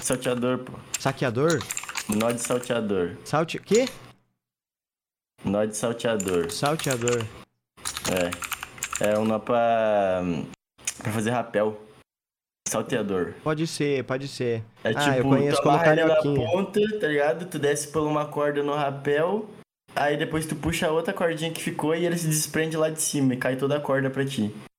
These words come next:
Speaker 2: Você sabe fazer fogo?
Speaker 1: Sei,
Speaker 2: Com
Speaker 1: pô.
Speaker 2: graveto?
Speaker 1: Com graveto não, mas com duas pedrinhas assim, que é,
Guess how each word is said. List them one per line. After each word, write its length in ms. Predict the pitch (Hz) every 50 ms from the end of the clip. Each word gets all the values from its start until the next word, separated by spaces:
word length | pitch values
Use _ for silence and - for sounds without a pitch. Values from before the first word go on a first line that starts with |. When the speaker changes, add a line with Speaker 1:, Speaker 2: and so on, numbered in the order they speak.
| _ _ _ _ _ _ _ _ -
Speaker 2:
Você 80 | 131 131
sabe 240 | - 170 165 160
fazer 240 | - 170 151 139 151
fogo? 380 | - - 185 185 190 175 131 - - - _ _ _ _ _ _ _ _ _ _ - -
Speaker 1:
Sei, 360 | - 95 92 87 82 82 85 101
Speaker 2:
Com 80 | 120 147
Speaker 1:
pô. 40 | 135
Speaker 2:
graveto? 720 | 156 147 139 123 110 139 170 202 196 - 151 123 98 - - - _ _ _ _ _ _ _ _ _ _ _ _ - -
Speaker 1:
Com 100 | - 131
graveto 440 | 123 131 135 131 120 127 - - 190
não, 300 | 202 208 190 156 110 107
mas 280 | 107 104 107 107 104
com 240 | - - 123 117 117 110
duas 240 | 113 117 123 131
pedrinhas 540 | 131 - 123 120 117 110 117 120 123 123 123
assim, 380 | - 104 110 123 131 131 127 120
que 180 | - - 113
é, 380 | 107 107 101 98 95 95 95 -